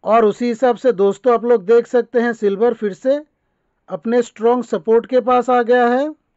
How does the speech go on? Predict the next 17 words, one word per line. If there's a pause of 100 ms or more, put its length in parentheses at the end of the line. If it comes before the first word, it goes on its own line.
(240)
दोस्तों,
अगर
आप
लोग
टेक्निकल
और
फंडामेंटल
के
कॉम्बिनेशन
के
साथ
सिल्वर
में
ट्रेड
प्लान
करते
हैं